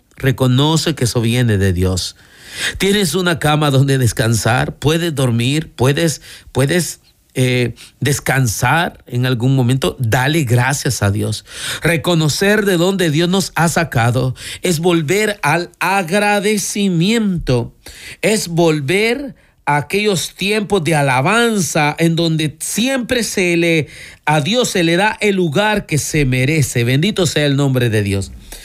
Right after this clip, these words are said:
En el Salmo treinta y cuatro, en el versículo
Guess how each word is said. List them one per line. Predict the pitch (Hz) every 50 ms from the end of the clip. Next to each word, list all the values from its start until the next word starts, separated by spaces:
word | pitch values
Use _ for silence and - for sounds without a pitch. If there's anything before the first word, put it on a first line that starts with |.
| - - - -
En | - 151 170
el | 190
Salmo | 190 - 269 262 294 311 294 202
treinta | 226 190 165 143 160
y | 147
cuatro, | - - 165 156 151 - 180
en | 180
el | 190 180
versículo | 156 151 143 127 - 151 139 - 160 160 165 165 160 151 - -